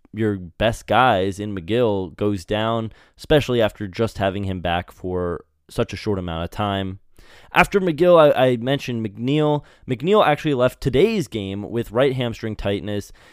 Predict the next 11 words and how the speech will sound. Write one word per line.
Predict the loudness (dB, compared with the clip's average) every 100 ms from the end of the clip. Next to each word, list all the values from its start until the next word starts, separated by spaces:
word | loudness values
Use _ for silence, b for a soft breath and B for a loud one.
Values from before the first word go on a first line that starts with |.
| b
He | _ -4 -2 -2 -2 -8 _
was | -4 -4 0
running | 0 0 -2
home | 0 0 -2 -4
on | -4 -2 -2
a, | -4 -4 -2
the, | 0 0 -4
the | -6
pass | 0 0 0
ball | 0 2 2 2
that | 0 -2